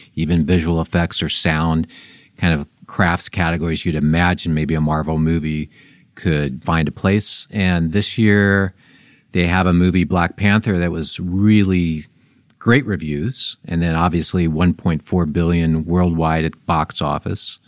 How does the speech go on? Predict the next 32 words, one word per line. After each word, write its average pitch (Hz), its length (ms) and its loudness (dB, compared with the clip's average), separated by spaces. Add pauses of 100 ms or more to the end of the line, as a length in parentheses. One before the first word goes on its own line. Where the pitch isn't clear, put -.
(220)
It's 82 200 -12
a 104 40 2
movie 107 580 6
where 85 840 0 (840)
the - 80 -8
craft 131 580 0
that 85 120 -4
went 78 160 -4
into 76 360 -6
it, 78 220 -6
the 92 80 -10
costumes, 85 640 0
the 85 120 -6
production 87 520 -2
design, 85 640 0
the - 80 -8
cinematography, 87 1120 -2 (380)
has 120 120 -6
a 135 60 2
lot 107 240 4
of 80 100 0
elements 92 600 0
that 78 440 -2 (360)
could 80 260 -2 (260)
earn 101 240 6
nominations 90 880 0
in 95 160 0
and 85 140 2
of 82 140 -2
themselves. 98 640 0
And 90 160 2
then, 85 340 0